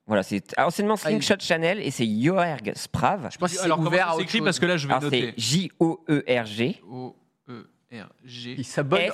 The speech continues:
Speaker 2: en direct, les gars, quand même.
Speaker 1: S P R A V.
Speaker 2: Ça, c'est beau.
Speaker 1: Et si je peux vous aiguiller, vraiment, soyez attentifs à son rire. À chaque fois
Speaker 2: Il a un petit
Speaker 1: qu'il
Speaker 2: rire,
Speaker 1: lance
Speaker 2: ouais.
Speaker 1: Pierre, il est genre, <laughs> non, dans la vidéo, dans la vidéo, je sais pas si vous avez entendu,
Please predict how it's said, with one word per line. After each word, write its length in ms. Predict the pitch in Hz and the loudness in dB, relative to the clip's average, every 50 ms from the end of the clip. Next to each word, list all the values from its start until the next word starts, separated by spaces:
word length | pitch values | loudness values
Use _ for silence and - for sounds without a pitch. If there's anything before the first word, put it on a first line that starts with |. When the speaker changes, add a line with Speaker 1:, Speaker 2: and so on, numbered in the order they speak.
| - - | -2 0
Speaker 2:
en 100 | 180 175 | 0 0
direct, 400 | 147 151 190 214 202 196 - - | 0 0 2 2 2 2 2 2
les 140 | 180 175 185 | 2 2 2
gars, 100 | 135 131 | 0 0
quand 60 | 185 | 0
même. 100 | 170 127 | 0 0
Speaker 1:
S 80 | 123 120 | 0 0
P 60 | 160 | 0
R 20 | 156 | 0
A 40 | |
V. 220 | 151 135 139 139 - | 2 0 -2 -2 -2
Speaker 2:
Ça, 100 | - 175 | -4 -4
c'est 140 | 165 - 185 | -2 -2 -2
beau. 200 | 151 139 123 - - - - - - _ _ _ | 0 -2 -4 -6 -10 -18 -20 -20 -20 _ _ _
Speaker 1:
Et 100 | - - | -2 -2
si 160 | - - 190 190 | 0 0 -2 -2
je 80 | - | -2
peux 180 | - - 185 180 | -2 0 0 0
vous 220 | 175 156 151 151 156 | 0 -2 -2 -2 -2
aiguiller, 340 | 147 139 147 147 143 - - | -2 -2 -4 -4 -4 -6 -6
vraiment, 340 | 117 123 131 139 143 151 - - _ _ _ _ | -6 -4 0 0 0 0 -2 -6 _ _ _ _
soyez 320 | - - 156 147 147 - - | -8 0 2 2 2 4 2
attentifs 640 | 165 160 - 151 143 - - - 160 160 - - - - | 0 0 0 -4 -4 -4 -4 -4 -4 -4 -6 -10 -6 -4
à 80 | 123 | -4
son 240 | 120 - - 123 120 | -4 0 2 2 2
rire. 260 | 110 117 104 98 - - | 2 2 0 0 0 0
À 100 | 92 104 | -2 -2
chaque 340 | - - - - 170 - - | 0 -2 0 0 -2 -2 -2
fois 320 | - - - 147 143 143 139 | -8 -4 0 0 0 0 0
Speaker 2:
Il 40 | 131 | -2
a 20 | 127 | -4
un 80 | 123 | -4
petit 100 | 120 - - | -4 -6 -6
Speaker 1:
qu'il 80 | 131 | -4
Speaker 2:
rire, 120 | 127 120 113 | -2 0 0
Speaker 1:
lance 100 | 117 117 | 0 0
Speaker 2:
ouais. 60 | 120 | 0
Speaker 1:
Pierre, 120 | 123 117 | 0 0
il 60 | 107 | 0
est 40 | 98 | 0
genre, 200 | 104 104 92 - - _ _ _ _ _ _ _ _ _ _ | 0 0 -2 -2 -4 _ _ _ _ _ _ _ _ _ _
<laughs> 1200 | 277 302 254 - - - - 226 - - - 190 - - - 190 190 190 190 - - 143 196 190 | 2 2 2 0 -6 -2 0 0 0 2 0 -2 0 0 0 0 0 0 0 0 0 0 2 2
non, 120 | 170 135 135 | 2 2 2
dans 100 | 139 160 | 4 2
la 80 | 185 | 2
vidéo, 360 | 190 220 220 202 139 135 120 - - | 2 2 0 0 0 0 0 -2 0
dans 120 | 151 147 147 | 0 2 2
la 80 | 156 | 2
vidéo, 180 | 151 170 185 208 | 0 0 -2 -2
je 60 | 175 | -2
sais 60 | - | 0
pas 80 | 170 170 | -2 -2
si 60 | 151 | 0
vous 40 | 156 156 | 0 0
avez 60 | 156 | 0
entendu, 300 | 147 151 151 151 180 | 2 0 -2 -2 -2